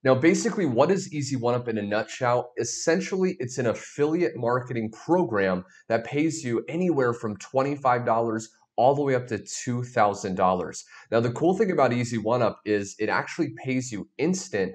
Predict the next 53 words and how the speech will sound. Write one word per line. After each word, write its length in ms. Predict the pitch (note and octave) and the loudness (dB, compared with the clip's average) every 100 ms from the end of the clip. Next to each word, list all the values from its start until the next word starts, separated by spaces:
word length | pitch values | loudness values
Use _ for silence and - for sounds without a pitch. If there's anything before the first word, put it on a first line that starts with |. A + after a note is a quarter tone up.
| - - F#2+ | -12 -20 -6
one 280 | G#2 C#3 | 2 2
hundred 480 | D3+ C#3+ C3 B2+ B2 | 2 -2 -2 -2 -6
percent 480 | A#2+ A2 - G#2 - | -6 -8 -2 -4 -4
commission. 560 | - F#2 F#2+ - F2 - | -6 -2 0 -2 -6 -8
So 180 | - | -6
when 140 | G2 A2 | -4 0
you 80 | C3 | 0
actually 300 | C#3 - A#2+ | -2 -2 -4
refer 500 | G#2 G2+ - C3+ C#3+ | -4 -6 -4 -4 -2
someone 540 | C#3 G2+ F#2 F2 F2+ - _ - | -6 -6 -4 -4 -6 -16 _ -8
to 140 | A2+ | -2
one 160 | A2 C3+ | 0 2
of 80 | |
the 80 | A#2 | 0
products 480 | F#2+ A#2 A2 G#2+ - | -2 2 2 0 -4
inside 340 | G2+ G2+ F#2 | -6 0 0
Easy 240 | F#2 F#2+ F2+ | 0 -4 -4
One 240 | G2 B2 | -4 -2
Up 220 | F#2 - _ _ | -2 -4 _ _
and 140 | F#2+ F#2+ | -6 -2
they 120 | A2+ | -2
purchase 480 | - B2+ B2 A#2 - | -2 -4 -4 -10 -8
through 160 | G#2 | -6
your 200 | G2 G#2+ | 0 0
affiliate 480 | F#2+ - F#3+ E3+ F#2 | 0 0 0 2 -2
link, 220 | F2+ F2+ - _ _ A#2 | -4 -6 -10 _ _ 2
you 160 | C3+ | 4
actually 260 | B2+ - C3 | 4 2 -6
get 160 | B2 B2 | -6 -8
to 100 | G#2 | -12
collect 520 | - G#2+ G#2+ B2 - | -6 0 0 0 0
that 220 | B2 F#2 | 0 0
money 420 | G#2 B2 G#2 F#2 _ _ - | -2 -2 -2 -6 _ _ -2
instantly, 720 | E3 F#3 - A2 F2+ E2+ - _ - - | 0 0 -4 -6 -4 -6 -10 _ -14 -6
and 160 | G#2 | -2
you 60 | B2 | 2
don't 140 | D#3 | 4
have 160 | D#3 C#3+ | 2 0
to 80 | B2 | -4
give 200 | B2 A2+ | -2 0
away 440 | G#2+ A#2 A#2 G2+ | 2 2 2 0
any 180 | G#2+ A2 | -2 0
of 100 | G#2+ | 0
the 60 | G2+ | -2
money 380 | G2 G2 F#2+ - _ | -4 -4 -6 -10 _
to 100 | G#2+ | -10
Easy 360 | G2 G2 F#2 F#2 | -6 -8 -8 -6
One 240 | F#2+ F#2+ | -4 -2
Up. 160 | E2+ - | -4 -2
There 160 | G#2+ | -2
is 100 | C3+ | 0
a 80 | D3 | 0
one-time 560 | G#2+ A2+ A#2 A#2 G#2 | 0 -2 -2 -2 -4